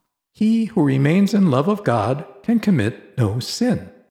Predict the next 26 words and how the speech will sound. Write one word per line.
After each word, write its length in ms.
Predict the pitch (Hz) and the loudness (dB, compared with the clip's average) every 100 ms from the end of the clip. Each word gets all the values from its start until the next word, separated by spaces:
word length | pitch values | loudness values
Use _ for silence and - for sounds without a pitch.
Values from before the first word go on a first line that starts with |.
| _ _ _ _ _ _ _ _ _ _ - | _ _ _ _ _ _ _ _ _ _ -2
Now, 120 | 170 | 0
not 240 | 170 190 208 | 2 4 4
only 240 | 202 190 | 4 2
did 200 | 160 147 | 0 0
this 260 | 156 - 151 | 0 0 2
mean 400 | 160 180 165 143 | 4 4 2 0
that 180 | 120 | -4
salvation 600 | - 139 135 147 170 147 131 | -2 0 2 0 0 0 -2
was 160 | 123 | -2
pretty 280 | - 165 156 | -4 -2 0
much 280 | 139 123 - | 0 -2 -2
guaranteed 840 | 143 139 117 - 170 190 139 139 | 0 0 -2 -4 -2 0 0 -2
regardless 680 | 123 131 139 143 165 160 - | -4 -2 0 0 2 0 0
of 160 | 139 127 | -2 0
your, 360 | 139 135 131 | 0 2 2
um, 440 | 123 117 113 113 - - | 0 -2 -4 -6 -8 -6
activities, 960 | 123 - - 165 202 113 107 160 - - _ _ - _ | -6 -6 -8 -4 -4 -4 -4 -6 -6 -14 _ _ -20 _
but 260 | 180 180 - _ _ | 0 0 -4 _ _
here 240 | 208 254 | 0 2
again 480 | 180 175 190 165 156 | 2 2 2 2 2
was 180 | 139 160 | 0 0
yet 180 | 156 - | -2 0
another 480 | 170 185 208 233 214 | 2 4 4 2 2
movement 680 | 175 208 202 117 117 - _ | 2 2 2 -2 -6 -12 _
whose 180 | 190 185 | -2 -2
tenets 600 | - 214 208 170 - - | 0 2 2 2 -6 -14